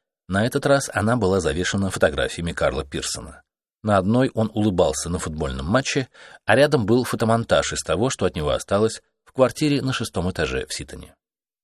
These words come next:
«Э, сэр», сказал Логан, стараясь не смотреть на четкую, сделанную крупным планом цветную фотографию отрезанных яиц Карла. «Я могу поговорить с вами о детективе-инспекторе Стил?» Лицо Инча потемнело, но Логан не отступал.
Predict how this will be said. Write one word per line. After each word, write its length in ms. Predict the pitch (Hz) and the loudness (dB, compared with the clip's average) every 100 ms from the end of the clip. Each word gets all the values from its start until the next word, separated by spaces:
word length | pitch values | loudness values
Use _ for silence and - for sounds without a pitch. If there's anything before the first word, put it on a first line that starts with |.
| _ - | _ -10
«Э, 320 | 80 69 65 | -6 -6 -6
сэр», 400 | - - 78 71 - _ _ _ | -8 -2 -2 -2 -10 _ _ _
сказал 340 | - 87 82 78 | -6 -2 0 2
Логан, 360 | 107 110 107 - _ - - - | 2 2 0 -4 _ -20 -20 -4
стараясь 480 | - 113 117 104 - | 2 4 4 2 -2
не 140 | 113 | -4
смотреть 560 | - 123 123 90 67 - | -2 -2 0 -2 -4 -8
на 160 | 78 | -6
четкую, 480 | - 117 - 117 117 - - - | 0 -2 0 -4 -4 -8 -18 -10
сделанную 540 | 92 107 147 143 135 | -4 2 2 4 2
крупным 380 | 113 135 - 101 | 2 0 2 0
планом 320 | 120 127 131 | 2 2 0
цветную 340 | - 101 104 95 | -2 -4 -2 -2
фотографию 640 | - 78 92 104 107 104 | 0 0 2 0 0 0
отрезанных 560 | 101 - 78 82 85 - | -2 -2 -4 -2 -6 -6
яиц 340 | 95 76 69 - | -8 -8 -8 -6
Карла. 440 | - 60 - - _ _ _ _ | -4 -4 -6 -16 _ _ _ _
«Я 380 | 85 76 76 73 | -8 -4 -4 -4
могу 300 | 90 82 117 | -4 -2 -2
поговорить 420 | 98 76 76 71 | -2 -2 -2 -2
с 80 | - | -4
вами 320 | 78 73 71 | -4 -4 -6
о 240 | - 73 | -6 -6
детективе-инспекторе 920 | 65 73 71 85 73 67 - 71 - 69 | -4 -6 -8 -8 -8 -8 -8 -10 -10 -10
Стил?» 400 | - 80 57 - _ _ _ _ _ | -8 -8 -10 -12 _ _ _ _ _
Лицо 360 | 95 101 - 113 - | -6 -6 0 0 2
Инча 360 | 113 107 87 | -2 -2 -4
потемнело, 640 | 80 - 85 98 135 143 127 - - | -6 -6 -2 0 2 0 -4 -14 -12
но 180 | - 123 | -2 2
Логан 340 | 135 95 101 101 | 4 2 0 0
не 100 | 101 | -2
отступал. 560 | 98 - 117 62 - | -4 -6 -4 -4 -4